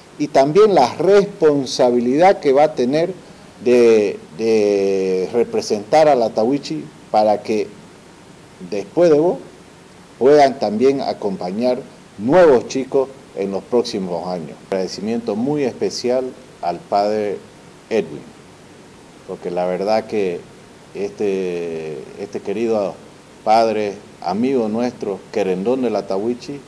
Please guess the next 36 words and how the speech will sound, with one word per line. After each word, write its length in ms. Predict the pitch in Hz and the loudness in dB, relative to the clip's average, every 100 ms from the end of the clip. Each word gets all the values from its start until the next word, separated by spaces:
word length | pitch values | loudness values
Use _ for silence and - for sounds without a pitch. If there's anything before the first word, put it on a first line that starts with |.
| - - - - - | -20 -20 -20 -18 -8
es 160 | 202 | -8
quien 300 | 196 107 104 | -8 -8 -4
ha 100 | 113 | -2
posibilitado 960 | 117 107 - 90 85 85 - 113 113 82 - - - - - | -2 -6 -8 -12 -12 -14 -4 0 0 -2 -8 -18 -20 -20 -16
no 120 | 101 113 | -12 -8
solamente 580 | 139 127 131 135 131 | -4 -2 -4 -6 -8
que 140 | - 101 | -6 -8
el 60 | |
primer 340 | 90 95 131 151 | -8 -4 -4 -4
tawichi 480 | - 123 160 - 123 | -4 -4 -6 -6 -2
vaya 400 | 127 131 113 95 - - - - - - | 0 0 -2 -4 -10 -20 -20 -20 -20 -8
hace 420 | 95 - 101 90 - 101 | -8 -6 -6 -6 -8 -8
muchos 380 | 156 156 120 | -8 -6 -2
años 320 | 123 127 120 101 | -2 0 -2 -4
atrás 340 | 92 117 123 | -4 0 0
a 100 | 104 | -2
San 160 | 92 98 | -4 -2
Benedict, 440 | 127 117 98 80 - | -2 -2 -6 -8 -14
sino 340 | - 85 87 87 | -14 -12 -10 -8
que 180 | 90 64 82 87 | -10 -10 -12 -6
nos 100 | 98 | -4
ha 80 | |
abierto 400 | 104 101 101 104 | -4 -4 -6 -8
las 100 | 87 | -8
puertas 420 | 80 95 87 - 85 | -10 -10 -10 -10 -10
nuevamente 680 | 87 85 82 85 87 90 87 - - - - - - | -10 -10 -10 -14 -12 -12 -12 -18 -20 -20 -20 -18 -10
en, 260 | 80 78 76 | -6 -6 -10
en 180 | 82 82 | -10 -6
esta 240 | 90 - | -6 -6
oportunidad. 680 | 73 78 73 73 69 69 67 - - - - - - | -10 -10 -14 -14 -16 -12 -12 -14 -20 -20 -20 -20 -8
Es 240 | 101 113 117 - - - - | -2 -2 -4 -14 -20 -20 -16
el 140 | 87 80 | -14 -6
santo 380 | 113 117 113 | -4 -4 -4
de 60 | 101 | -6
la 100 | 87 | -6
tawichi 540 | - 92 120 120 117 | -6 -6 -6 -6 -12